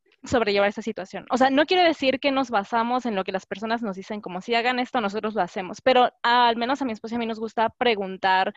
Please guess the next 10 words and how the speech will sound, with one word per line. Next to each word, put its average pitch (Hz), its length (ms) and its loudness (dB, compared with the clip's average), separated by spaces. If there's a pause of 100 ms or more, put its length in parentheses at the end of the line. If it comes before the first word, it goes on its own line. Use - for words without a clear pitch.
(240)
y 240 100 -2
pedir 220 260 4
consejos 202 640 -4
sobre 190 340 -4
qué 196 100 -4
hacer 196 200 -4
en 202 80 -4
algunas 185 320 -6
situaciones, - 680 -14
¿no? 302 120 -8